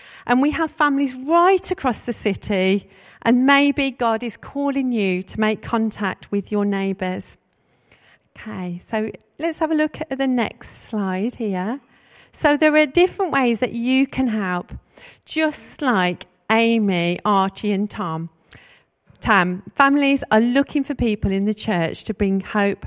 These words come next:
and belonging. And the great thing is that as a church, you can offer hope, but you can do it safely with the support of Safe Families. And you can offer hope, you can pray.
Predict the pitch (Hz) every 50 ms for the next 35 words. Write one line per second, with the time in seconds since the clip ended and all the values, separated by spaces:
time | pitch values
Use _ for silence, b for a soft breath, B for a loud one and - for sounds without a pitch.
0 | - - 196 196 208 202 190 180 170 170 170 170 170 170 170 165 170 - B B
1 | B B B B B B B B B - 220 214 247 254 254 - 262 254 277 269
2 | 277 277 - - _ - 285 277 269 262 247 254 226 185 165 165 180 180 - -
3 | - - - 214 - 240 247 - - - 285 269 233 202 185 - - - 240 254
4 | 262 - - 262 233 - - 233 220 - - - 240 214 196 220 190 180 - -
5 | - - 78 73 b b b b b b 240 220 240 - - - - 247 240 233
6 | 254 247 247 254 - - - 226 196 196 196 180 - - 180 180 180 180 190 190
7 | 196 - 220 - - - 233 - - 233 190 180 185 196 196 - - - B B
8 | B B 196 - - 220 196 208 208 - - 220 208 202 190 185 175 170 170 180
9 | 170 - - - _ _ B B B B B B B B B B B - 226 226
10 | 226 233 233 226 254 277 277 - - 277 - - 247 247 - - - - - 254
11 | 269 285 285 262 - - - B B B B B B B 247 277 311 302 - -
12 | 269 262 262 - - 277 285 285 269 226 180 170 175 175 170